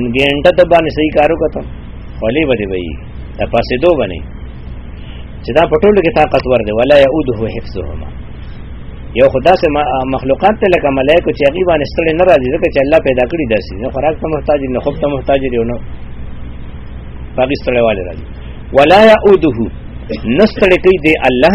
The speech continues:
لره حفاظت د ځمکې او د اسمان او تمامو کائناتو مقصد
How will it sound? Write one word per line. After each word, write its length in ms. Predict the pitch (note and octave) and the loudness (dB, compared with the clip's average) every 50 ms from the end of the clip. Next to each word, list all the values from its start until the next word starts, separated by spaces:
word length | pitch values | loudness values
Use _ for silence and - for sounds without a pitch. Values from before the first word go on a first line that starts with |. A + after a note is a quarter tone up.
| G#3 G3+ | 4 6
لره 160 | G3+ G3+ G#3 F#3 D#3+ | 6 6 6 6 6
حفاظت 420 | E3 - D#3 D3 D3 C#3+ E3+ F3+ - - | 4 4 4 4 4 4 4 2 2 0
د 40 | D3+ C3 A2+ | -4 -2 -2
ځمکې 240 | C#3 E3 E3 - D#3 | -2 -2 0 2 2
او 80 | D3 C3+ B2+ | 2 2 2
د 20 | A#2+ A2+ | 0 -2
اسمان 360 | - - B2 B2 B2+ A#2+ G#2+ F2+ - - - - C3+ | -2 -2 -2 0 0 0 -2 -4 -8 -12 -6 -2 0
او 60 | B2+ B2+ B2 - | 0 0 0 -2
تمامو 360 | B2 B2+ C#3+ D#3 D#3+ D3+ C3+ A2 - - | 0 0 2 2 2 2 0 -2 0 0
کائناتو 440 | A#2 A2 A2+ B2 D#3+ F3+ F3 D3 C#3+ C3+ | 0 0 2 2 2 2 2 0 0 -2
مقصد 240 | B2+ A#2 - C#3+ C#3+ | -2 -2 0 2 2